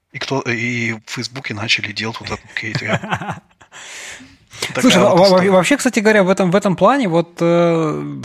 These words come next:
Speaker 2: смотри, как интересно. С одной стороны, есть вот это, так сказать, э, про который я все время возмущаюсь, э, а, в негативном ключе, у, как бы то, что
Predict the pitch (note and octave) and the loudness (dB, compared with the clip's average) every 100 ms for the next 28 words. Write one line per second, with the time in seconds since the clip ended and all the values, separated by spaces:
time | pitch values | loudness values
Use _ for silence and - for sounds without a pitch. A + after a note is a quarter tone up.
0 | - D3+ F3+ A#2+ C3 B2+ E3+ D#3 C3 G3+ | -4 -2 -2 -4 -4 0 0 0 0 -2
1 | - F3+ F#3 E3+ F#3 F3+ F3+ F3 D3 - | 0 0 0 0 0 -2 0 -2 -2 -6
2 | D#3 - D3 - D3 D3 C#3+ C3+ A#2+ A#2+ | -8 -6 -8 -4 -4 -2 -4 -6 -10 -14
3 | - - D3 D#3 C#3 C3 - D3+ C#3+ B2+ | -12 -6 -4 -2 -2 -2 -4 -4 -4 -4
4 | A2+ A2 C3 B2 D#3 C#3+ B2+ - - A#2+ | -6 -8 -6 -4 -2 0 -2 -6 -8 -6
5 | A#2+ - - - - - A#2+ A#2 A#2+ G#2 | -8 -10 -16 -16 -18 -12 -8 -6 -6 -8
6 | A#2+ C3+ - C3+ A#2+ B2 C3 - C#3 A2+ | -4 -4 -2 -6 -6 -6 -4 0 0 -2
7 | - - - - - - C#3 C3 - C#3 | -6 -18 -18 -18 -20 -18 -16 -16 -8 -8
8 | A#2+ C3 B2+ B2 A#2 D#3 - D3+ D3 | -4 -2 -2 -4 -4 -2 0 0 -2